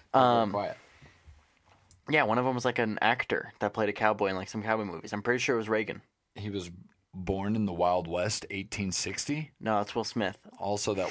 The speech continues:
Speaker 2: was not the <laughs> Wild West. Or maybe it was. I don't know. I didn't live then.
Speaker 1: Uh, if you listen to my, my podcast
Speaker 2: Oh,
Speaker 1: the last
Speaker 2: wow.
Speaker 1: time, um, then you'll know that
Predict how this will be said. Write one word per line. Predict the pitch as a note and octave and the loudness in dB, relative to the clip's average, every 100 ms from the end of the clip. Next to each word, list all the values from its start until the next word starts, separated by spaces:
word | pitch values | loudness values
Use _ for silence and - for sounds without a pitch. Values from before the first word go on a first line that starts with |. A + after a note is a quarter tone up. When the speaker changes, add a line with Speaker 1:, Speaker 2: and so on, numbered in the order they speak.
| F#2 | 2
Speaker 2:
was | G2+ G2 | 2 4
not | G#2 F#2+ | 2 2
the | G#2+ | 0
<laughs> | |
Wild | G2+ A2 - A#2+ A2+ - - | 4 4 4 -2 -2 -4 -4
West. | - A#2 - - - _ - - - - - | -8 -10 -10 -16 -18 _ -16 -14 -16 -18 -10
Or | - | 0
maybe | E3 G3+ | 4 4
it | F#3+ | 6
was. | F3+ G2+ E2 - - - - | 6 4 0 -12 -20 -20 2
I | D#3+ | 6
don't | G3 F3+ | 6 4
know. | A2+ G2 A2+ | 2 2 0
I | - | 0
didn't | C#3+ D#3 | 0 2
live | E3 F3+ D3+ | 0 0 0
then. | A#2 E2 E2 - _ _ - - | 0 0 -8 -14 _ _ -20 -2
Speaker 1:
Uh, | C#3 D3+ - | 0 2 0
if | C#3+ D#3 | -2 -2
you | C#3 | -2
listen | D3 D#3+ G3+ | -2 -2 -4
to | D#3+ | 0
my, | A#2+ G2+ G2+ - _ _ - | 0 2 -2 -8 _ _ -16
my | - F#2+ A2 F#2+ F#2+ A2+ A#2+ A2+ G2+ F2+ F2+ | -14 -12 -8 2 6 8 8 8 8 4 2
podcast | G#2+ G#2+ G2+ G2 C3+ G#2+ G2+ G2+ | 8 10 10 8 8 10 12 10
Speaker 2:
Oh, | A2+ A#2 | 8 4
Speaker 1:
the | A#2 | 6
last | A2+ G#2 F#2 | 6 6 4
Speaker 2:
wow. | |
Speaker 1:
time, | G2 F#2+ F2+ - - - - _ | 2 2 -2 -10 -20 -20 -20 _
um, | A2+ G#2+ G#2 | 2 2 2
then | G#2+ G#2+ | 0 0
you'll | G#2 | 0
know | G2+ A2 G2+ F#2 | 2 4 4 4
that | F2+ E2+ | 4 4